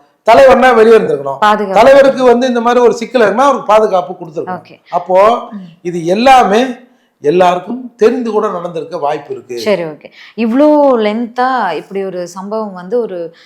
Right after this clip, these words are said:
Speaker 2: ஒரு, ஒரு மாநில தலைவர், தேசிய கட்சியினோட மாநில தலைவர் அப்படிங்கிறதையும் தாண்டி பல்வேறு, அவர் இறப்பிற்கு பிறகு பல்வேறு காரணங்கள் சொல்லப்படுது,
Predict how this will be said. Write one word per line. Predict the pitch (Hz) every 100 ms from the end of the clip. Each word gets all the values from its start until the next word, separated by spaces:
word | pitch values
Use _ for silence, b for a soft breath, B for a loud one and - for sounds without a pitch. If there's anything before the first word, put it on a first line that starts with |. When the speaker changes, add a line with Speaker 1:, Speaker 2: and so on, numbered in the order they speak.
| b b
Speaker 2:
ஒரு, | 185 175 175
ஒரு | 185 180
மாநில | 185 190 220 214 185
தலைவர், | 175 180 170 170
தேசிய | 190 196 190
கட்சியினோட | 185 180 170
மாநில | 170 175 175 170
தலைவர் | 175 180 185 175
அப்படிங்கிறதையும் | 180 180 180 185 175
தாண்டி | 170 170 226
பல்வேறு, | 214 190 220 233 185
அவர் | 180
இறப்பிற்கு | 190 240 311 320 285 240 208
பிறகு | 208 311
பல்வேறு | - 214 220 214 196
காரணங்கள் | 214 226 226 220 220
சொல்லப்படுது, | 196 190 190